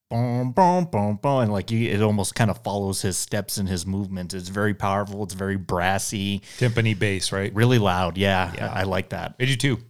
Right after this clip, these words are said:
Speaker 2: Ear-, like, ear mis-, ear-, <laughs> unmistakable for his sound.
Speaker 1: Yeah. <laughs> It's almost like you play it like, "Oh shit, here he comes."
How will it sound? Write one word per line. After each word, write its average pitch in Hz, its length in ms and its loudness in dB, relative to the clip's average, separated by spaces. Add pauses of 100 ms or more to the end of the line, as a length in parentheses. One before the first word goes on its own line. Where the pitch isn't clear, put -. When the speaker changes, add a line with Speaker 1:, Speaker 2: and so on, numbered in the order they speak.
(440)
Speaker 2:
Ear-, 120 340 4 (120)
like, 104 260 -4
ear 127 100 4
mis-, 107 220 0 (320)
ear-, 147 180 6 (320)
<laughs> - 320 -18
unmistakable 123 840 4
for 90 180 -4
his 85 160 -2
sound. 73 260 -6
Speaker 1:
Yeah. 107 260 0
<laughs> - 60 -16 (340)
It's 123 300 4
almost 127 240 6
like 113 140 2
you 117 80 4
play 117 180 4
it 104 60 4
like, 98 120 2
"Oh 151 140 6
shit, 156 260 2
here 120 200 2
he 139 40 2
comes." 127 540 6